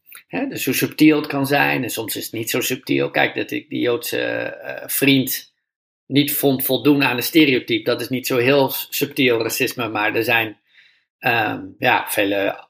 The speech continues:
andere subtiele manieren van racisme, wat je als normaal, eh, wat je als gewoon ziet. Hè, dat probleem van, eh, dat, dat je hele,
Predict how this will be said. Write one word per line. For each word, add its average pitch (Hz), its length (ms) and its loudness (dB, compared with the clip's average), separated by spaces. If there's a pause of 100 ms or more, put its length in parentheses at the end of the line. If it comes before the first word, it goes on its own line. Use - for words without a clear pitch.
(100)
andere 117 300 -2
subtiele 113 440 2
manieren 107 360 -2
van 113 160 0
racisme, - 520 -4
wat 110 180 -4
je - 140 -2
als - 280 -8
normaal, 107 720 2
eh, 107 600 -6
wat - 180 -8
je - 60 -4
als 117 140 -2
gewoon 113 600 2
ziet. - 380 -4 (800)
Hè, 120 180 0
dat 131 180 -2
probleem 110 460 2
van, 104 260 -2
eh, 107 120 -4
dat, 110 280 0
dat 107 200 -4
je 127 80 0
hele, 110 540 -2